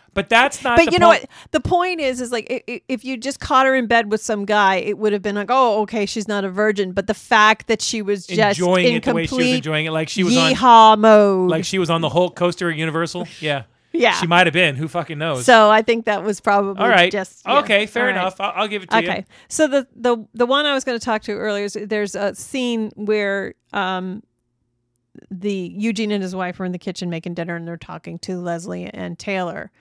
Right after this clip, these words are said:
Speaker 2: And, you know, he's supposed to chop up a, a,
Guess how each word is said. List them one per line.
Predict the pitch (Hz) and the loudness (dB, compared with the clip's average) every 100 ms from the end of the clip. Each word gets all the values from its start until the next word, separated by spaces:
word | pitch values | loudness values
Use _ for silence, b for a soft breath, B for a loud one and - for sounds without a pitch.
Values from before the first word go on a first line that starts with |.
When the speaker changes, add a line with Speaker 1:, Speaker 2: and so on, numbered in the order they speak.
| b b b - | b b b -10
Speaker 2:
And, | 214 190 190 190 180 - | -6 -4 -4 -6 -10 -12
you | 202 | -10
know, | 185 175 165 | -8 -8 -10
he's | - 196 185 | -16 -12 -10
supposed | - - 180 | -10 -12 -8
to | 175 170 - | -8 -8 -10
chop | - 175 170 | -8 -6 -6
up | 170 175 | -8 -8
a, | 165 160 | -12 -12
a, | - | -12